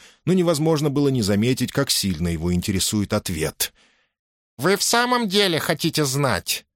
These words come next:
спросил Сланец со злой улыбкой. Орфей не спал несколько ночей после того, как вернулся из леса со своей добычей. Бальбулус помотал головой. «Нет,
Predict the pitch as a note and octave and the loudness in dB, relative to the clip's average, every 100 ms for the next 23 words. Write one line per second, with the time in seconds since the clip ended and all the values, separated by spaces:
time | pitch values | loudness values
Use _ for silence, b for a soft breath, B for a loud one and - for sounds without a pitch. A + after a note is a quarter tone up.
0 | _ - A#2 A2+ - G#2+ - B2+ D3 C3 | _ -6 -2 0 2 0 0 2 2 2
1 | A#2+ - - G#2+ F#2 G#2+ G2+ G2+ F#2 F2+ | -2 -4 -2 0 2 0 0 0 2 0
2 | - - - - b b b b D#3 F3 | -2 -6 -6 -8 b b b b -4 0
3 | G3 E3+ D3 - D3 C#3 C#3 - A#2 C3+ | 0 2 0 0 0 0 -2 -2 -2 0
4 | C3 - D3 F3 F#2 - F2+ G#2 G#2+ - | 0 0 0 0 -2 -4 -2 0 0 -2
5 | F2+ F#2 G2+ G#2 - F2+ E2 G#2 A#2+ G#2 | -2 0 0 0 0 -2 0 0 0 0
6 | F2+ F2 F#2 F#2 E2+ F#2 D2 F2 - B2+ | -2 -2 0 0 0 -2 -2 -2 -2 -4
7 | - b b b b _ E2+ G#2 A#2 A2 | -8 b b b b _ -2 0 2 2
8 | A2+ - F#2+ F2+ F2 F2 D#2+ E2+ D#2 D2+ | 0 0 -2 -2 0 -2 -2 -2 -2 -2
9 | D2+ D2 - - _ _ _ _ E2+ F#2 | -2 -2 -8 -16 _ _ _ _ -2 0
10 | D2 C#2+ - - - | 0 -2 -4 -8 -8